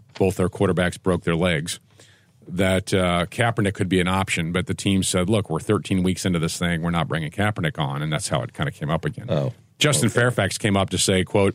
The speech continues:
Speaker 1: "It's pretty clear that he's not given an opportunity to play in the N F L, so I don't believe that's right."
Speaker 2: I thought
Speaker 1: Really?
Speaker 2: you were gonna say that the two quarterbacks couldn't stand because they broke their legs and they were gonna have to kneel.
Speaker 1: Kneel during the national.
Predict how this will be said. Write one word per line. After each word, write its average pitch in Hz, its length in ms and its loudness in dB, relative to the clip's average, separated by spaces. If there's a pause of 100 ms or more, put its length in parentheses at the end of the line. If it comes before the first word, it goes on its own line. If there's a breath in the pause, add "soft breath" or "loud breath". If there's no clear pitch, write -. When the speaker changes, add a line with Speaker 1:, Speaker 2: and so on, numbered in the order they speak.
Speaker 1:
"It's 98 140 -2
pretty 196 260 2
clear 92 440 2
that 87 160 0
he's 90 100 0
not 110 240 0
given 101 220 2
an 92 80 4
opportunity 92 420 0
to 85 80 0
play 90 240 0
in 85 80 2
the 82 80 2
N 78 80 2
F - 160 -2
L, 80 140 2
so - 160 -2
I 101 80 2
don't 123 160 2
believe 98 420 2 (320 soft breath)
that's 87 260 0
right." 78 300 0 (220)
Speaker 2:
I 110 80 4
thought 113 180 4
Speaker 1:
Really? 226 220 6
Speaker 2:
you - 60 4
were 92 40 2
gonna 95 240 4
say 90 300 2
that 80 220 2
the 76 140 2 (120)
two - 160 -4
quarterbacks 82 720 2 (460 soft breath)
couldn't 90 260 4
stand 80 440 2
because 80 240 0
they 82 140 4
broke 82 300 0
their 73 160 4
legs 78 400 2
and 78 100 2
they 85 60 4
were 78 80 2
gonna 80 160 2
have 85 260 2
to - 100 -4
kneel. 76 220 2
Speaker 1:
Kneel 156 220 4
during 165 200 2
the - 100 4
national. 127 360 2